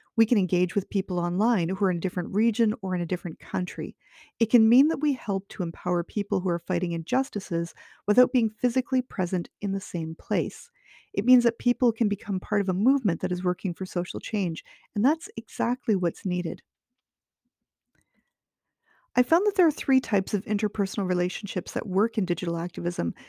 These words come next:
and the first is what I call activist-activist relationship.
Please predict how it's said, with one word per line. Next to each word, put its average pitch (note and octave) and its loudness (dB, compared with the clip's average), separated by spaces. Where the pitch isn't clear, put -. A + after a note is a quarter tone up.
and G#3+ 4
the G#3+ 8
first D4 4
is D#4 0
what A3+ 4
I A3 4
call F#3 0
activist-activist F3 -2
relationship. - -6